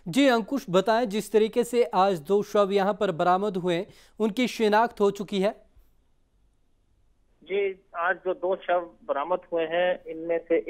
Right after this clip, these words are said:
Speaker 2: एक की पहचान हो गई है, पीवीडी तरुण है वो, जो लिस्ट में उन्नीस नंबर पे है, जबकि
Speaker 1: जी।
Speaker 2: दूसरे शव की शिनाख्त नहीं हो पाई है।
Speaker 1: जी अंकुश, आपसे जानना चाहेंगे, क्या इन दोनों का पोस्टमार्टम कर लिया गया है और कब तक इनको इनके हैदराबाद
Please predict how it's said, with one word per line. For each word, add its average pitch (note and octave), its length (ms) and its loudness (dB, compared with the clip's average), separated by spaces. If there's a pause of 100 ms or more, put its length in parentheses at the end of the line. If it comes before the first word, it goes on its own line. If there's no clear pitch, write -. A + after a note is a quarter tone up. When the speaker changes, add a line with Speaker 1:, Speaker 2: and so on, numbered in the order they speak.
Speaker 2:
एक D#3+ 140 -2
की D#3+ 100 -2
पहचान D#3 400 0
हो D3 160 -2
गई D3 140 -2
है, D3+ 220 4
पीवीडी D3+ 500 -6 (520)
तरुण F3 340 4
है B2+ 80 0
वो, D#3 240 -10 (340)
जो D#3 80 2
लिस्ट F3+ 320 -2
में F#3+ 100 2
उन्नीस F#3+ 280 -4 (100)
नंबर C#3+ 220 2
पे - 140 -4
है, B2 160 -4 (360)
जबकि F3 160 0
Speaker 1:
जी। F#3 60 4 (100)
Speaker 2:
दूसरे G#3 320 0
शव G3 280 2
की G3 80 -2
शिनाख्त E3+ 400 -4
नहीं D3 200 -6
हो C#3 180 -2
पाई B2+ 180 -2
है। B2+ 240 -6 (1300)
Speaker 1:
जी F3+ 140 2
अंकुश, C#4 380 2
आपसे A#3 300 2
जानना G#3+ 320 2
चाहेंगे, G#3+ 480 0
क्या A3 380 4
इन G3+ 160 -4
दोनों G#3 320 0
का G#3 140 0 (100)
पोस्टमार्टम F#3+ 680 -2
कर F3+ 160 -2
लिया F#3+ 200 0
गया F#3+ 220 -2
है F#3+ 60 2
और G3+ 220 -4 (260)
कब A3+ 220 4
तक A#3+ 200 0
इनको G#3+ 340 2
इनके G#3+ 280 2 (300)
हैदराबाद F#3 640 0